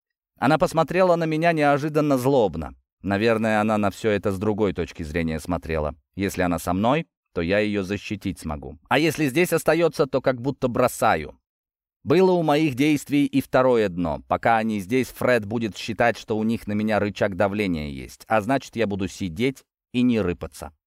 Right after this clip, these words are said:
Я сомневаюсь, что они ждут того, что девчонки по ним стрелять начнут. Так что даже если что-то и будет, то выйдет оно не в пользу бандитов.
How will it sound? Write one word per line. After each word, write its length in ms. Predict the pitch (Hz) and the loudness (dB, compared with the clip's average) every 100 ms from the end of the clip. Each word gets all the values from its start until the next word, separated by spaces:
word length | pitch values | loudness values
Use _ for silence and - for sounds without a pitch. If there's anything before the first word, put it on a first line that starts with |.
| - | -2
Я 220 | 147 202 | 2 4
сомневаюсь, 640 | 220 202 196 220 240 214 | 2 0 4 4 4 0
что 240 | - - 180 | -6 2 2
они 220 | 175 175 | 2 -2
ждут 360 | 127 175 175 - | 0 0 -2 0
того, 320 | 143 139 175 | 2 2 0
что 200 | - 143 | -2 -4
девчонки 560 | 123 120 - 160 135 123 | -2 -4 -2 -2 -2 -2
по 100 | 117 | 0
ним 220 | 120 113 | 0 -2
стрелять 640 | - - 101 92 82 - | -4 -2 2 2 0 -6
начнут. 580 | 85 76 - 78 71 - _ _ _ _ - | -10 -10 -12 -16 -16 -20 _ _ _ _ -4
Так 140 | 107 | -4
что 160 | - 113 | 0 2
даже 280 | 127 127 127 | 2 2 0
если 300 | 131 - 120 | -2 -2 -4
что-то 320 | - 120 127 | -2 -2 -2
и 160 | - | -2
будет, 480 | 110 123 165 117 - | -2 0 -2 -2 -6
то 200 | - 104 | -2 0
выйдет 480 | 98 135 147 139 127 | 2 0 0 -2 0
оно 200 | 117 117 | 0 2
не 140 | 113 110 | 0 -2
в 120 | - | -2
пользу 340 | 143 127 98 | -2 0 -2
бандитов. 640 | 92 95 90 82 - 67 | -2 0 0 -4 -10 -16